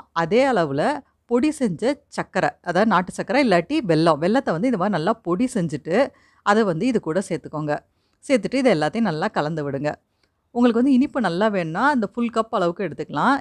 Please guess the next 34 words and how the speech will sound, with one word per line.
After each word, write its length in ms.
இல்ல 120
சரியா 380
இருக்குன்னா 360
ஒரு 140
முக்கால் 320
கப் 200
எடுத்தாலே 360
கரெக்டா 360
வரும். 200
இதை 160
நல்லா 240
கலந்து 340
விட்டு 240
ஒரு 160
மூணுல 300
இருந்து 160
நாலு 260
நிமிஷம் 420
போல 280
ரொம்ப 160
லோ 240
ஃப்ளேம்ல 360
வச்சு 200
இதை 140
கிண்டி 220
விட்டுக்கிட்டே 400
இருங்க. 200
அந்த 180
வெல்லம் 340
நல்லா 260
உருகி 540
நம்ம 160
அரிசி 280
பருப்போட 380